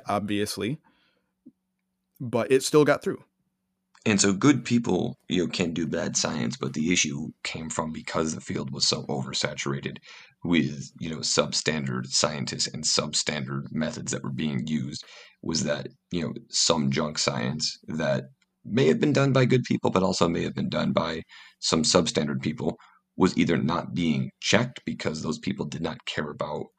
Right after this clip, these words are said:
Speaker 2: the scientific method itself, or if it was being checked, it was kind of being checked with a bias towards the sensationalism
Speaker 1: Exactly.
Speaker 2: that we've, that we've talked about before.
Speaker 1: Exactly. And so, like we've said,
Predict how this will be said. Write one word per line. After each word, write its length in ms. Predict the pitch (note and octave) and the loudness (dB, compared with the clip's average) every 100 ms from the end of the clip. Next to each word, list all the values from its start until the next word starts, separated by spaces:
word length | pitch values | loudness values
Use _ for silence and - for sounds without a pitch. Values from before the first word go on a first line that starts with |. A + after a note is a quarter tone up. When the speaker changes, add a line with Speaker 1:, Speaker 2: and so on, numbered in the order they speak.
| - - _ _ - | -20 -20 _ _ -4
Speaker 2:
the 360 | E2 C#2+ B1+ | 0 0 0
scientific 600 | B1 - D#2+ D#2 - - | 0 0 0 -4 -6 -6
method 280 | B1+ - - | -6 -6 -6
itself, 440 | - - F2 F#2+ - - - - _ - | -4 -2 -2 -4 -8 -20 -20 -20 _ -6
or 360 | E2+ D#2+ C#2 - | 0 2 0 2
if 200 | F#2 F2 | 2 2
it 100 | - | -2
was 260 | - G2+ G2 | 0 0 0
being 360 | D2+ D#2 C#2+ C2+ | 0 -2 -2 -4
checked, 260 | D#2 D2+ - | -4 -4 -6
it 80 | |
was 100 | E2+ | -4
kind 180 | E2 D#2+ | -4 -4
of 60 | D#2 | -4
being 200 | D#2+ C2 | -6 -4
checked 240 | - D2+ - | -2 -4 -6
with 120 | D2+ | -6
a 40 | |
bias 360 | C2+ C#2+ A#1 - | -4 -2 -2 -4
towards 380 | - C2+ C2+ C#2+ | -4 -4 -4 -4
the 280 | D2+ C#2 | -2 -2
sensationalism 1040 | C#2+ - D2+ - D2+ - C#2+ C2 C2+ C#2+ C2 C2 _ _ _ - - | -2 -2 0 0 0 0 0 -2 -2 -4 -6 -10 _ _ _ -6 0
Speaker 1:
Exactly. 360 | C3+ B2 G#2+ | 2 4 2
Speaker 2:
that 100 | F2+ | 0
we've, 260 | E2 D#2+ - | -2 -6 -2
that 120 | F2+ | 2
we've 140 | E2 D#2+ | 2 2
talked 260 | D#2 D#2+ | 0 0
about 240 | D#2 D2 C2 | -2 -2 -2
before. 320 | - C2+ - - _ | -4 -4 -4 -12 _
Speaker 1:
Exactly. 420 | C#3 B2 A2+ A2 G2+ - - - - | 0 2 0 -2 -10 -16 -20 -10 0
And 160 | B2+ A#2 | 2 2
so, 400 | D3+ C#3 C3 - _ _ _ _ - | 2 2 2 -2 _ _ _ _ -2
like 160 | C#3+ D3 | 2 2
we've 120 | C3 | 4
said, 280 | C#3 G#2 | 4 2